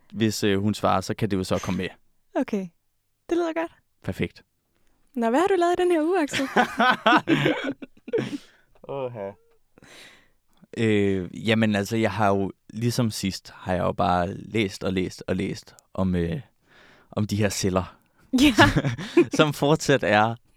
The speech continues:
Speaker 1: sindssygt fascinerende, og bare bliver mere og mere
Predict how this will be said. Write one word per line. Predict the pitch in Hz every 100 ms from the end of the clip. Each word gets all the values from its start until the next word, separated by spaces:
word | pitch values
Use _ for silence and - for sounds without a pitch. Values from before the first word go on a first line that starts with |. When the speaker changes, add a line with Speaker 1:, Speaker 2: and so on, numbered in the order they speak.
| -
Speaker 1:
sindssygt | - - - 127 131 - 120 120
fascinerende, | 120 113 107 98 92 101 - - -
og | 104
bare | 107 110
bliver | 107 110 98
mere | 101 107 113
og | 110
mere | 98 92 101